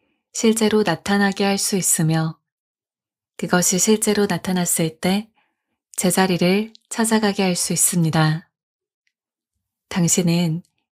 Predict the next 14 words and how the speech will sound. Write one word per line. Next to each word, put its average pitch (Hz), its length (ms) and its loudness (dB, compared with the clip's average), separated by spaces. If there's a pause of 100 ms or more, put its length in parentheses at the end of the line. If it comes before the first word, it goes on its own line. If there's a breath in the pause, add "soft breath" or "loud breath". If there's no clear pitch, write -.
(120)
이 196 160 0
말에 175 260 4
담긴 170 460 -2
참뜻을 214 840 0 (100)
알 160 240 -2
수 180 220 -4
있을 165 300 0
것입니다. 160 760 -2 (1400)
바라던 202 440 4
것이 220 260 2
나타났을 185 680 -2
때 160 340 -4 (680)
그것은 190 420 0
보통 170 540 -4